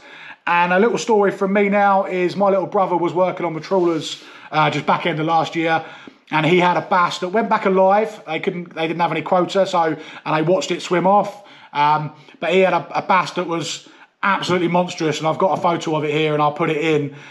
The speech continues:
but it was a monstrous bass, and I've shown this to people, and I actually shared it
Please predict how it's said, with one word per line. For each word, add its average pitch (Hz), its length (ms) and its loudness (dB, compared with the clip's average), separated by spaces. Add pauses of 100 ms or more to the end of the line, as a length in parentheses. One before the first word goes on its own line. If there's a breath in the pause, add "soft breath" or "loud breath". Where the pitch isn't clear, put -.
(140)
but 170 100 -2
it 175 160 0
was 170 180 0
a 165 180 0
monstrous 165 540 -2
bass, 156 380 0
and 156 120 -4
I've 170 180 0
shown 170 320 0
this 151 180 -4
to 151 100 -8
people, 151 460 0
and 143 100 0
I 151 160 2
actually 147 200 -8
shared 165 300 -4
it 143 220 -2